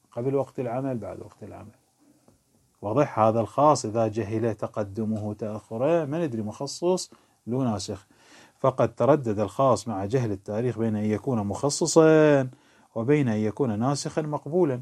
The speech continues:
لأن عندنا ناسخ غير مقبول. واضح إن شاء الله؟ لم واضح؟ جهل بأنه هذا متقدم لو متأخر. العمل إيش وقت وقع؟ العمل بالعام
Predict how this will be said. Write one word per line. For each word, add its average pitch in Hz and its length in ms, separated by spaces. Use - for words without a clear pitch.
لأن 107 140
عندنا 113 240
ناسخ 127 280
غير 160 180
مقبول. 123 380
واضح 110 200
إن 123 60
شاء 143 140
الله؟ 151 120
لم 139 140
واضح؟ 110 260
جهل 151 280
بأنه 127 420
هذا 123 300
متقدم 170 1000
لو 147 100
متأخر. 143 640
العمل 151 340
إيش 156 100
وقت 180 240
وقع؟ 127 280
العمل 127 300
بالعام 131 520